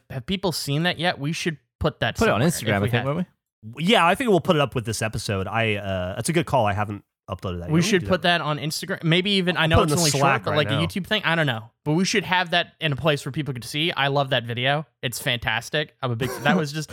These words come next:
Speaker 1: <laughs> that's the only thing I knew about this experience going into it. The second question I have, you guys mentioned accidents and we're talking about sports. In my mind, I don't know if this exists. I assume it doesn't.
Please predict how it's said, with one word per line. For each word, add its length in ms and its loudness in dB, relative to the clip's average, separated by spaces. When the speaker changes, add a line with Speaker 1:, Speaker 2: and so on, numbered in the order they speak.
Speaker 1:
<laughs> 100 -18
that's 180 2
the 120 2
only 240 4
thing 180 2
I 60 4
knew 160 6
about 220 4
this 160 0
experience 420 -2
going 200 -2
into 240 -4
it. 140 -8
The 80 2
second 460 -2
question 360 -2
I 120 -6
have, 340 -8
you 140 0
guys 240 2
mentioned 340 0
accidents 640 -2
and 80 0
we're 80 -2
talking 360 0
about 220 -6
sports. 420 -4
In 180 -2
my 140 2
mind, 360 0
I 100 -2
don't 120 2
know 100 2
if 80 -2
this 180 0
exists. 400 -4
I 80 2
assume 320 2
it 140 -2
doesn't. 360 -4